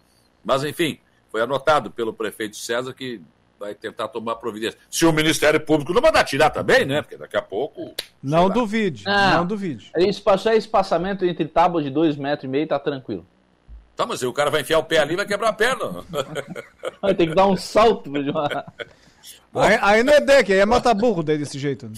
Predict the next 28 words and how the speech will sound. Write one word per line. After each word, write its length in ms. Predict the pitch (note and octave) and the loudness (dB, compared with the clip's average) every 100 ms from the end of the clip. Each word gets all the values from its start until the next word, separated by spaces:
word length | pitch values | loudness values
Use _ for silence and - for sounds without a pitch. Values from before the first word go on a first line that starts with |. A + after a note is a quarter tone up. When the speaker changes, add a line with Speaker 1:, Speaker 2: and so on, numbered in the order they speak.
| - | -6
Speaker 2:
Lá 120 | - E3+ | -4 -2
no 80 | |
Speaker 1:
Não, 60 | G3 | 0
Speaker 2:
interior, 300 | G#3 F#3+ A3 | 2 4 4
Speaker 1:
o 20 | |
cara 160 | E3+ F3+ | 2 -2
vai 160 | F#3+ F#3+ F3 - | -4 -6 -16 -6
Speaker 2:
lá 140 | D#3 F#3 | 0 2
no 60 | |
interior 360 | G3+ G#3+ G#3 G#3+ | 4 4 4 4
tem 120 | A#3 | 2
bastante 380 | B3+ A#3+ C#4+ A3+ | 2 2 2 0
isso 100 | - | -4
aí. 100 | A#2+ - _ _ _ _ _ - - - - | -12 -16 _ _ _ _ _ -18 -18 -20 -20
Speaker 1:
Aí 300 | G#2 A2 G3 | -16 -14 -10
não, 280 | D3 D3+ C#3 | -4 -4 -4
né? 180 | G2+ - - C#3 - D3+ C#3+ - - | -10 -14 -14 -12 -10 -12 -12 -14 -14
<laughs> 80 | - - - - - D3+ - - - _ - - | -14 -14 -14 -14 -14 -14 -14 -16 -16 _ -20 -12
Aí 160 | C3 | -8
vai 160 | D#3 F#3+ | -4 -4
virar 220 | F3+ G3+ | -2 -4
pinguela, 580 | G3+ A3 F#3+ A3 F#3+ D3+ | -4 -6 0 0 0 -6
né? 240 | E3+ D#3+ C#3+ | -12 -6 -4
Speaker 2:
É. 240 | C#3+ D#3 B3 D#4+ | -2 -2 2 2
Speaker 3:
É, 100 | D4+ | 0
não, 140 | F#4+ F#4+ | -2 -2
mas 120 | D#4 | -2
é. 320 | - - | -2 -4